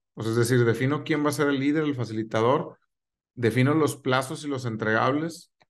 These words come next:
Que si yo te digo, "Yo voy a implementar cinco S en un área como puede ser una línea de ensamble", pues a lo mejor en cinco días me lo aviento. La implementación.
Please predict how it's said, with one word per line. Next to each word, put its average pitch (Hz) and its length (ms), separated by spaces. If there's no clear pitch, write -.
Que - 80
si 117 120
yo 127 120
te 135 80
digo, 151 160
"Yo 147 100
voy 160 120
a - 20
implementar 170 460
cinco 170 300
S 160 220
en 165 80
un 160 140
área 160 300
como 139 260
puede 143 160
ser 147 140
una 151 180
línea 151 280
de 147 60
ensamble", 165 500
pues - 160
a 120 40
lo 117 80
mejor 120 240
en 143 80
cinco 147 320
días 147 160
me 147 100
lo 143 80
aviento. 131 460
La 123 260
implementación. 120 1400